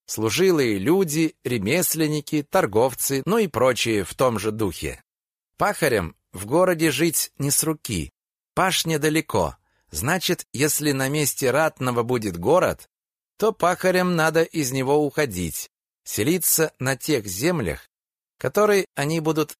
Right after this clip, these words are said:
обрабатывать. Второе. Наблюдается ли подобный процесс в ратном в настоящее время?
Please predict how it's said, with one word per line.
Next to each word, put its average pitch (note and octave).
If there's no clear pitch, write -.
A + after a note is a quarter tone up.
обрабатывать. D3
Второе. A2
Наблюдается C3
ли D#3+
подобный D#3
процесс D3+
в A2
ратном C#3
в A#2+
настоящее C#3
время? E2+